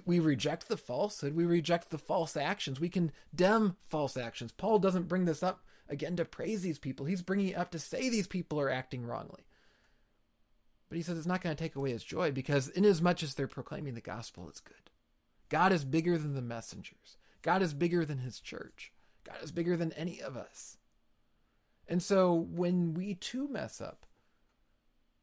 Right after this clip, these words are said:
God's bigger than that. Doesn't give us an excuse, but it gives us the confidence that God is working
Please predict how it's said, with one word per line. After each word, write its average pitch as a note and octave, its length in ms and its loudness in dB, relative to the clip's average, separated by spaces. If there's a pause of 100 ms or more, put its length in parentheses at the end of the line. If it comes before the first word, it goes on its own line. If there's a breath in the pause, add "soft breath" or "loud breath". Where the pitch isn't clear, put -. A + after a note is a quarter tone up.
(160)
God's - 240 -12
bigger - 280 -6
than - 200 -12
that. - 340 -20 (680)
Doesn't G#2+ 240 -10
give A#2 120 -6
us A2+ 180 -8
an G2+ 80 -6
excuse, - 800 -10 (800)
but - 100 -10
it C#3+ 60 -6
gives E3 180 2
us D#3+ 140 -2
the C#3+ 100 -10
confidence E3 520 0
that C3 120 -4
God D#3 240 4
is C#3+ 140 0
working D3 360 0